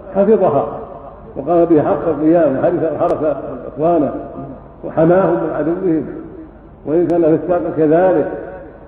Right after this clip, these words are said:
يحميهم ويعتني بال-، بك-، ب-، بعمله، ليس بمترسم فقط، بل هو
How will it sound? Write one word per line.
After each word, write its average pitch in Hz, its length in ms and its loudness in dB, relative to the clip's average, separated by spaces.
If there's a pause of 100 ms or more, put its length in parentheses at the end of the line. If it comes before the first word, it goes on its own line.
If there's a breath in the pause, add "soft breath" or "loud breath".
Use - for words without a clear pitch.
(180)
يحميهم 156 640 4
ويعتني 147 440 2
بال-، 147 220 0 (580)
بك-، 131 180 -6
ب-، 127 420 -4
بعمله، 170 440 4 (560)
ليس 175 180 0
بمترسم 151 1040 2
فقط، 151 260 0 (800)
بل 143 60 2
هو 131 380 2